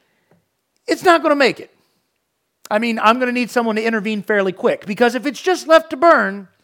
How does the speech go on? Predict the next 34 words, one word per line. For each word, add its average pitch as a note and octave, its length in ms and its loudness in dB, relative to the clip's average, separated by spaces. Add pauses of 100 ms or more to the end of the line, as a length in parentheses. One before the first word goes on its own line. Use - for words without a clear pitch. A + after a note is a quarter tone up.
(540)
my C#4 280 4
house B3+ 340 2
is A#3 200 -10
made A3+ 300 0
of F#3+ 240 -2
wood, F3 540 2 (200)
okay? A3+ 600 -2 (440)
Um, F#3 520 0 (240)
y-, F#3+ 200 -12
you E3+ 120 -6
may G3+ 100 2
have G3 140 4
thought G3 200 6
I G3 120 8
had F#3+ 200 2
some, F#3+ 280 0
you F#3 80 -6
know, E3+ 240 -2 (260)
hidden, G#3+ 360 2
you F#3+ 120 -6
know, E3+ 80 -4
you, F#3 300 -10
some B3 180 -2
of G3+ 80 -6
you G3 80 -6
know G3 120 0
I F#3 100 4
renovated F#3+ 480 -2
that E3+ 180 0
house, E3+ 220 0
but G#3 160 2
I D4 160 10
didn't F4+ 240 4
use B3 540 -4